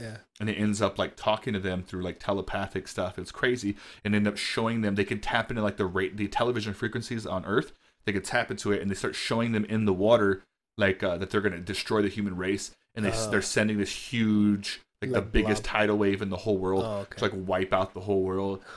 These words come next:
Speaker 2: It's, like, crazy. I don't remember how it ended, man, but I, I think they don't ruin the world, I would hope.
Speaker 1: <laughs>
Speaker 2: But, like, it's crazy
Speaker 1: They,
Speaker 2: to
Speaker 1: they
Speaker 2: think
Speaker 1: talk
Speaker 2: that
Speaker 1: it out. They probably talk.
Speaker 2: it's
Speaker 1: Well, I
Speaker 2: crazy
Speaker 1: mean,
Speaker 2: to
Speaker 1: we're
Speaker 2: think
Speaker 1: still
Speaker 2: that
Speaker 1: here.
Speaker 2: the water is alien to us, if we think about it. Like, we've never been in the bottom of the ocean. This world is mostly
Speaker 1: Oh, yeah.
Speaker 2: water.
Speaker 1: Yeah.
Speaker 2: Like,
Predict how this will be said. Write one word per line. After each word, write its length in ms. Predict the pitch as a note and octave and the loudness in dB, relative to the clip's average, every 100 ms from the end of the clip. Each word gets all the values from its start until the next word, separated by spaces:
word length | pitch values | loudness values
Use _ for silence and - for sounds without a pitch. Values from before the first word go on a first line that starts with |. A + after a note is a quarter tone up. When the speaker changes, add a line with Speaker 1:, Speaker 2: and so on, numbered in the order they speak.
| - | -4
Speaker 2:
It's, 100 | B2+ | 2
like, 100 | F#3+ | 2
crazy. 460 | - - C3 C#3 B2+ | 2 2 4 6 4
I 40 | |
don't 80 | A#2+ | 4
remember 240 | D#3 D#3 C#3+ | 2 0 4
how 160 | B2+ | 4
it 100 | A2 | 6
ended, 300 | A#2+ B2+ G2 | 4 2 0
man, 200 | F#2+ F#2+ | 0 0
but 80 | F#2+ | 0
I, 80 | F#2+ G2+ | 0 -2
I 40 | |
think 240 | G2+ A2+ | -2 -4
they 220 | A2+ F#2+ F2+ _ - G#2 | -2 -6 -6 _ -16 -2
don't 300 | F2+ G#2 G#2+ _ _ _ _ _ A2 G#2+ | 0 0 -6 _ _ _ _ _ -16 -6
ruin 280 | B2 C#3+ D3 | -2 -2 0
the 80 | |
world, 280 | C#3+ D#3+ F3 | 2 2 2
I 40 | A#2 | 0
would 120 | G#2 | 2
hope. 260 | C#3+ C#3+ - | 0 0 -4
Speaker 1:
<laughs> 100 | - | 0
Speaker 2:
But, 160 | F#3+ D#3 | 4 8
like, 200 | E3 D3 | 10 10
it's 140 | B2+ | 8
crazy 240 | - D#3+ F3 | 6 8 10
Speaker 1:
They, 60 | |
Speaker 2:
to 60 | D#3+ | 8
Speaker 1:
they 80 | F3 | 8
Speaker 2:
think 100 | D3 | 8
Speaker 1:
talk 100 | C3+ | 8
Speaker 2:
that 80 | A#2 | 6
Speaker 1:
it 60 | |
out. 260 | A2 G#2+ - _ - | 4 4 0 _ -6
They 80 | |
probably 240 | A2+ B2+ A#2 | 2 2 2
talk. 160 | A2 - | -4 0
Speaker 2:
it's 80 | D3+ | 6
Speaker 1:
Well, 100 | D#3+ | 8
I 40 | |
Speaker 2:
crazy 160 | E3 E3 | 10 10
Speaker 1:
mean, 80 | D#3+ | 8
Speaker 2:
to 60 | |
Speaker 1:
we're 60 | E3+ | 8
Speaker 2:
think 100 | E3 | 6
Speaker 1:
still 80 | D3+ | 6
Speaker 2:
that 120 | C3+ | 6
Speaker 1:
here. 140 | G2+ B2+ | 6 0
Speaker 2:
the 140 | B2 | -2
water 400 | A2 B2+ D3 D#3 | 4 8 8 8
is 380 | C#3 B2+ C3+ - A2+ | 6 6 4 2 2
alien 420 | B2+ C3 A2+ G2+ | 4 4 2 0
to 280 | - B2+ E2 | -2 0 2
us, 300 | C#3 - A#2 | 2 0 -6
if 80 | |
we 100 | A2 | -6
think 200 | A2 B2+ | -4 -2
about 240 | G2+ G#2 F#2 | 2 2 2
it. 80 | F2 | -2
Like, 120 | F#2+ - - - | -4 -8 -12 -2
we've 140 | F3 | 0
never 320 | A#2 A2+ D3 | 6 6 6
been 140 | D3 D#3 | 4 0
in 40 | |
the 60 | D#3 | 2
bottom 220 | D3+ D3+ | 2 2
of 80 | D3 | 2
the 40 | |
ocean. 260 | D#3+ D#3+ D#3 | 2 0 -2
This 140 | D#3 | -2
world 220 | C#3 D3+ D#3 | 0 2 2
is 100 | A2 | 2
mostly 400 | G2 C#3+ - C#3+ | 4 4 4 2
Speaker 1:
Oh, 40 | |
yeah. 40 | D3 | 2
Speaker 2:
water. 260 | B2+ F2+ - | 0 -4 -6
Speaker 1:
Yeah. 200 | B2+ B2+ | -2 0
Speaker 2:
Like, 160 | A2+ | 2